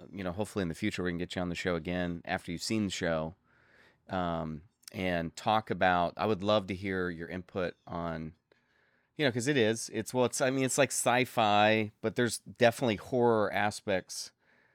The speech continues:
of it with the, the zombies, but these zombies aren't virus related. They're,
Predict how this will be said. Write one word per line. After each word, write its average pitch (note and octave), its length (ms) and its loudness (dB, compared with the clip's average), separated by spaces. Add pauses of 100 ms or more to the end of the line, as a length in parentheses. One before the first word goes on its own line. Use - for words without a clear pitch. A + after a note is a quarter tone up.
(180)
of G#2+ 240 2
it F#2 260 2
with G2 380 0
the, F#2 580 -2
the F#2 100 -6
zombies, G2+ 560 0
but F#2+ 220 -6
these D#3+ 220 0
zombies A2 560 2
aren't F#2+ 480 0
virus G#2+ 600 0
related. F#2 580 -2
They're, F2 340 -2